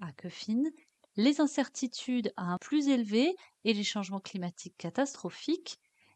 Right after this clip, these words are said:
les considérations stratégiques et les aspects théoriques des jeux de la politique sur le changement climatique et enfin la modélisation du changement technologique. Cet article de Metcalfe, publié en deux mille vingt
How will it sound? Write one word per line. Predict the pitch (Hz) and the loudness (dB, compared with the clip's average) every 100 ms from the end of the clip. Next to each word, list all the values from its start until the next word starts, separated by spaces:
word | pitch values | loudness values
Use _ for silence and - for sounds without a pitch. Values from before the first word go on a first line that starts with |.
| _ | _
les | 247 | 0
considérations | 254 262 - 247 226 226 - 220 | 2 2 2 2 4 2 -2 -6
stratégiques | - - 180 - 185 220 370 - - | -6 -6 -6 -4 -4 0 0 0 -8
et | 196 | -4
les | 196 180 | -4 -2
aspects | 180 - 185 180 | -4 -6 -6 -4
théoriques | 214 208 196 208 180 | 0 2 2 -2 -4
des | 180 180 | -6 -6
jeux | 156 185 180 _ _ | -4 -4 -4 _ _
de | 170 247 | 0 4
la | 320 | 4
politique | 233 202 175 175 - 185 - _ _ | 4 0 -4 -6 -8 -10 -10 _ _
sur | - - 320 | -10 -2 0
le | |
changement | 269 214 180 180 | 0 -2 -4 -6
climatique | - 170 160 - 233 285 - - _ _ | -8 -10 -10 -8 -6 -6 -8 -20 _ _
et | 240 | 4
enfin | 240 180 - 233 294 - _ | 4 2 2 2 2 -6 _
la | 180 214 302 | 4 6 6
modélisation | 277 220 190 180 175 277 | 4 2 0 -2 -2 -2
du | 254 | -2
changement | - 170 160 180 247 _ - | -2 -6 -6 -4 -6 _ -4
technologique. | 233 - 220 202 185 156 - - _ _ _ _ _ _ _ _ _ _ _ _ | -4 0 -2 0 -2 -6 -10 -18 _ _ _ _ _ _ _ _ _ _ _ _
Cet | - - 285 233 | -10 -2 0 0
article | 202 - - 330 - | -2 -4 -2 -2 -4
de | 190 190 | -4 -2
Metcalfe, | 185 - - 220 330 349 - | -2 -4 0 2 2 -2 -8
publié | - 208 214 208 214 - | -4 -2 0 2 0 0
en | 185 180 | -4 -4
deux | 170 233 | 0 2
mille | 339 277 | 4 2
vingt | 180 190 | 0 -4